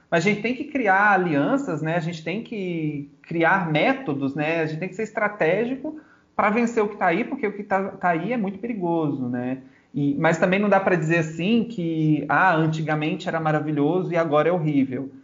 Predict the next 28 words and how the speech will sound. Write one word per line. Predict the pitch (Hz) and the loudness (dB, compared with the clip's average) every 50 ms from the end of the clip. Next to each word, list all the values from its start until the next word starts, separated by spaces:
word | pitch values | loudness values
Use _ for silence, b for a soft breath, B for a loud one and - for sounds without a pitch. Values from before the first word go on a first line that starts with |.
| B B B B B | B B B B B
A | 139 131 | -2 0
gente | 139 156 - - | 0 -2 -2 -2
sabe | - 180 190 196 - | -2 -2 -2 -2 -2
como | - 269 269 | 0 0 2
era | 294 330 403 415 247 | 2 0 2 2 2
antes, | 220 220 208 190 - - 139 | 2 2 2 0 -2 -4 -2
né? | 143 139 139 | 2 2 2
A | 135 | 2
Cátia | 135 - 143 139 - 160 | 2 0 -2 -2 0 0
Abreu | 151 139 135 131 131 139 156 | 0 0 2 2 2 4 4
era | 165 185 196 | 4 2 2
a | |
ministra | 202 226 214 180 175 190 - - 226 220 220 220 214 196 160 | 2 0 -2 -2 -4 -6 -6 -6 -4 -2 0 0 2 2 4
da | 151 | 4
Agricultura, | 156 151 147 156 156 - 226 - - 165 165 170 156 131 127 120 | 4 2 2 -2 -4 -4 -6 -6 -4 -4 0 0 2 2 2 2
né? | 123 127 123 123 123 123 | 2 0 0 -2 -2 -2
<laughs> | - | -2
E | 131 117 - 120 117 120 | 0 2 2 2 4 2
a | 113 113 | 0 -2
Cátia | - - 131 - - 143 | -2 -4 -4 2 2 2
Abreu | 139 131 131 131 127 135 170 208 - B B B B B | 2 4 2 2 4 4 4 2 0 B B B B B
ganhou | 165 170 156 151 156 156 151 | 2 4 4 6 6 6 6
a | 143 | 6
motosserra | 147 143 143 - 156 143 - - 160 143 139 156 156 | 4 2 0 2 0 0 0 2 2 2 2 2 0
de | 143 143 | 0 0
ouro | 151 143 143 143 143 | 0 2 2 2 0
dos | 139 147 151 | 0 -2 -2
indígenas, | 160 160 160 156 151 156 160 175 196 202 - - - - - - - | -2 0 0 2 2 2 2 2 0 0 0 -2 -2 -4 -4 -4 -10